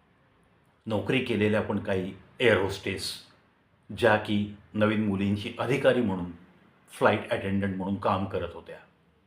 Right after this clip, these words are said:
बोर्डिंगसाठी विमान सगळं ओके आहे हे पाहून एक सिनियर एअर होस्टेस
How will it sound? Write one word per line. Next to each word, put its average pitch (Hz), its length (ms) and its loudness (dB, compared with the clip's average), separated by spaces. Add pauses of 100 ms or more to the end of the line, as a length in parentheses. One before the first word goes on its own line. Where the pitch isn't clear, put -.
(1000)
बोर्डिंगसाठी 170 600 4
विमान 151 360 0
सगळं 131 240 -4
ओके 131 400 -2
आहे 120 440 0 (920)
हे 113 80 0
पाहून 104 460 0 (1000)
एक 110 180 -2
सिनियर 135 500 -4 (120)
एअर 104 180 -2
होस्टेस 95 680 -8